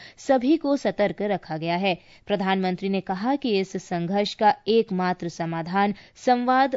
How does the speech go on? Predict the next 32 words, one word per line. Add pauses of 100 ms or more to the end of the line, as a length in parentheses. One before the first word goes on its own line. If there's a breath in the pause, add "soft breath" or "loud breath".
और
कूटनीति
है। (1300 soft breath)
विदेश
मंत्री (100)
एस
जयशंकर
ने
नई
दिल्ली
में
खाड़ी
सहयोग
परिषद
देशों
के
राजदूतों
से
मुलाकात
की। (360 loud breath)
बैठक
के
दौरान
पश्चिम
एशिया
में
चल
रहे
संघर्ष
पर
बातचीत
हुई।